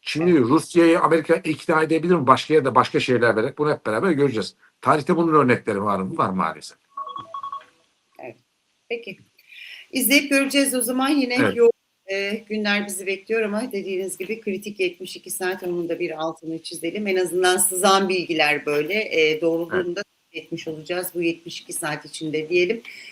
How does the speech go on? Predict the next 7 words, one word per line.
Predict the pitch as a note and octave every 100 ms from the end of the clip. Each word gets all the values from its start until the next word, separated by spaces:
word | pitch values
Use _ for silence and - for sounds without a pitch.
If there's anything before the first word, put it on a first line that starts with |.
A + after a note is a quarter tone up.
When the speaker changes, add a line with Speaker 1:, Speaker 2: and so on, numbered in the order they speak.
| - -
Speaker 2:
Çok | A3+
teşekkür | A#3 A3+ A3 - G#3+
ediyorum. | G#3 G#3+ A3 C4 C4+
Eee, | F3+ F3+ F#3
Speaker 1:
Tabii. | F#3 F#3 G#3
Speaker 2:
yarın | G3+ G#3 _ _
bakalım | F#3+ F#3 F3+